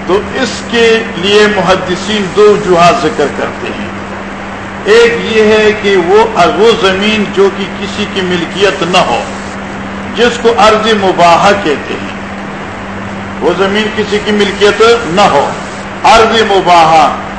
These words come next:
اس میں ہر ایک انسان بقدر ضرورت تصرف کر سکتا ہے۔ امام بخاری زندہ باد ہے کہ نہیں ہے؟ اب وادی عقیق یہ کسی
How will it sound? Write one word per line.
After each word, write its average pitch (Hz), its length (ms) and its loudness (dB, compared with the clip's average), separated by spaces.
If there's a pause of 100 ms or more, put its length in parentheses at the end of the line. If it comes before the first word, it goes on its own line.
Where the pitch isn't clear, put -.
(120)
اس 226 240 4
میں 214 140 0
ہر 196 260 4 (140)
ایک 220 280 6
انسان 202 640 2 (400)
بقدر 226 560 2 (160)
ضرورت 214 340 2
تصرف 196 460 0
کر 165 160 4
سکتا 104 340 -6
ہے۔ 95 200 -10 (880)
امام 190 200 0
بخاری 214 400 2
زندہ 214 320 0
باد 220 160 4
ہے 226 200 4
کہ 240 60 2
نہیں 214 140 -2
ہے؟ 185 140 -6 (920)
اب 208 220 4
وادی 233 380 6
عقیق 214 440 2
یہ 220 120 -4 (100)
کسی 240 220 -4